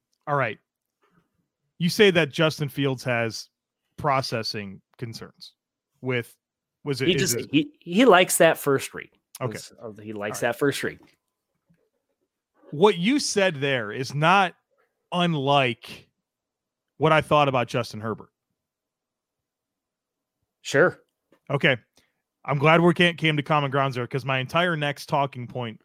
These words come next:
Speaker 2: Oh,
Speaker 1: was
Speaker 2: boy.
Speaker 1: predicated on you
Speaker 2: Let's go.
Speaker 1: agreeing with that statement.
Speaker 2: Okay,
Speaker 1: Okay?
Speaker 2: okay.
Speaker 1: And, and,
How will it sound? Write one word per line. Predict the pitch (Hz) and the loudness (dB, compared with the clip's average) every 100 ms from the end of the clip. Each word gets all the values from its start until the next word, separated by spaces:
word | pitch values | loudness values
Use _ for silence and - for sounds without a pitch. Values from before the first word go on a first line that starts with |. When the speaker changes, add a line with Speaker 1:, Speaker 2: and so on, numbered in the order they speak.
| _ | _
Speaker 2:
Oh, | 95 107 151 | -10 -6 -4
Speaker 1:
was | 98 | -2
Speaker 2:
boy. | |
Speaker 1:
predicated | 175 160 151 151 139 | 2 2 0 -2 -2
on | 135 127 | -2 0
you | 135 | 0
Speaker 2:
Let's | 123 | 0
go. | 127 | -2
Speaker 1:
agreeing | 127 123 | -4 -4
with | 110 | -6
that | 110 - | -6 -8
statement. | - 117 127 | -6 -4 -2
Speaker 2:
Okay, | 120 | 0
Speaker 1:
Okay? | 123 123 | 0 -2
Speaker 2:
okay. | 143 - 139 139 _ - | -6 -4 -6 -8 _ -6
Speaker 1:
And, | 170 175 | -4 0
and, | 170 | 0